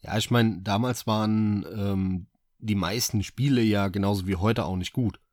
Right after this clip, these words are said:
Na, also richtig geil waren da ja auch nur die, die wenigsten. Der Punkt ist aber,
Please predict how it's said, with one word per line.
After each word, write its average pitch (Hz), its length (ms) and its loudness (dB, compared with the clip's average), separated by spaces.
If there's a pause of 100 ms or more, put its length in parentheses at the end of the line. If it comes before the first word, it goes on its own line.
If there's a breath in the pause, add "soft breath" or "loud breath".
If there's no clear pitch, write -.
(720 soft breath)
Na, 87 260 0
also 101 160 2
richtig 98 320 -2
geil 104 240 2
waren 110 160 2
da 104 80 4
ja 98 100 2
auch 120 100 0
nur 135 120 4
die, 95 180 0
die 92 160 -2
wenigsten. 104 720 0 (180)
Der 101 80 -2
Punkt 147 320 2
ist 120 160 -2
aber, 107 680 -2